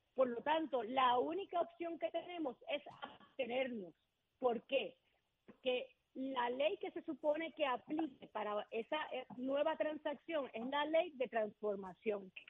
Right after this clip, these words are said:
Y bajo la ley de transformación, una abstención significa un voto en contra. Así que,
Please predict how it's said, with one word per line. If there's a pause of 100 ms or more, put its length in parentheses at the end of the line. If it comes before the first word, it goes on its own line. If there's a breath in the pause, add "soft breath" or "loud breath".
(120)
Y
bajo
la
ley
de
transformación,
una
abstención
significa
un
voto (120)
en
contra. (840)
Así
que,